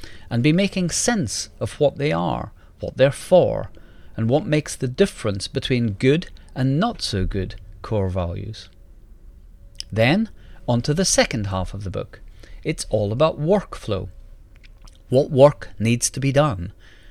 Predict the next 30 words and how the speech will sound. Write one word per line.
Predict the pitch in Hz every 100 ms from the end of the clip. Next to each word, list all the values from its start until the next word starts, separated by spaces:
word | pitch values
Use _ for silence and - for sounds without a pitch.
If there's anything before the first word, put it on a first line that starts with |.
| - - - _
in | 131 131
which | 143 -
order, | 165 202 185 - - - - -
and | 127
according | 127 - 139 135 143 147
to | 160
what | 127 135 143
logic, | 120 131 170 143 - - - - _ _ -
in | 98
order | 107 110
to | 107 110
produce | 107 - 135 139 107
amazing | 98 107 123 135 139 131
and | 107
impactful | 110 - 147 - - - 135 -
core | 135 120 117
values | 110 104 104 107 -
for | 120 104
an | 101
organization. | 95 95 98 110 113 156 - - - - - - - - - _
What | 107 - -
processes | 156 170 147 117 - 95
need | 104 104 -
to | -
happen? | 147 - 92 87 - -
Who | - 113
needs | 113 120 -
to | 123
be | 139
involved, | 151 139 185 202 104 107